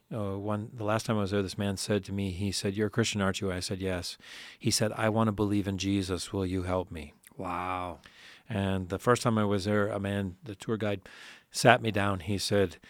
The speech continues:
Speaker 1: "Tell me why you believe in God. Why do you believe in Jesus Christ?" And was able to share with him. And so I know even in the midst of all the turmoil and everything else,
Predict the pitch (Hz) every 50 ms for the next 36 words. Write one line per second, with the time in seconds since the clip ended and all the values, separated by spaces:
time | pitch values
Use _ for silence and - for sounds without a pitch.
0 | - - _ - - 117 117 117 120 117 110 104 98 98 98 101 101 101 92 92
1 | 98 95 92 92 90 92 95 92 87 - 85 85 82 82 - - - - _ -
2 | - 104 104 104 107 107 113 117 110 104 107 104 98 101 101 95 98 95 87 92
3 | 92 92 85 90 - - - - 87 87 87 - - - 98 95 - - - -
4 | - - - - 110 107 117 120 113 - 113 113 110 - - 110 110 113 107 104
5 | - - 101 98 101 101 95 90 - - - - - - - - 147 139 131 123
6 | 120 - _ _ _ _ _ _ _ - 131 139 147 147 151 156 156 147 139 131
7 | 131 139 143 147 143 131 123 117 117 123 135 - - - 143 104 107 110 - -
8 | - 120 127 127 135 139 143 117 120 113 - 127 131 135 147 156 160 160 160 160
9 | 156 151 143 156 151 147 147 - -